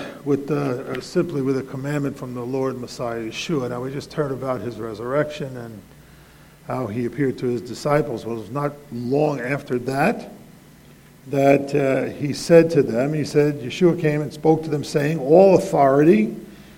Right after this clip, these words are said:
has been given to me in heaven and earth. Go, therefore, and make disciples of all the nations, baptizing them in the name of the Father and the Son and the Holy Spirit,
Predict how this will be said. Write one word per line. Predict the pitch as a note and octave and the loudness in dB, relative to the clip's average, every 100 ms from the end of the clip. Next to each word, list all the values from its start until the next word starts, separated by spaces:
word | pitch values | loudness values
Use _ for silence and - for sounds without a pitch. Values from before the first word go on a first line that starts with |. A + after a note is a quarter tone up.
| - | 0
has | C#3 | 0
been | C3 D3 | 2 4
given | F3+ A3+ E3 | 6 6 4
to | C#3 | 2
me | C#3 | 2
in | C#3+ | 2
heaven | B2 C3+ C3+ | 4 4 4
and | C3+ C#3+ | -2 2
earth. | G3 D#3 - - - - - - - C3 | 4 4 0 -12 -16 -20 -20 -20 -16 4
Go, | E3+ G3 A3+ | 10 12 12
therefore, | D3+ D3 C#3+ - D3+ C#3+ D#3 | 8 6 4 2 2 4 2
and | D3+ | 2
make | D3+ | 0
disciples | D3+ - D3+ D3 D3 B2 | -2 0 4 4 2 -2
of | B2 | -2
all | C3+ | -2
the | C3 | -2
nations, | B2 B2 C3 C3+ D#3 B2+ | -4 -2 -2 -2 -6 -4
baptizing | D3 D3+ - D3 C#3 C3+ | -4 -4 0 0 0 -2
them | C#3 C3 | -4 -4
in | |
the | C3 | -4
name | B2+ D3+ E3+ | -2 -2 -2
of | |
the | C3 | -4
Father | - C3 A#2+ C3 | -4 0 0 0
and | B2+ | -4
the | A#2+ | -6
Son | - A#2+ A#2 | -8 -10 -10
and | A#2+ | -8
the | |
Holy | A#2 C3 C#3+ | -8 -8 -10
Spirit, | - G#3+ E3+ C3+ | -8 -2 -2 -2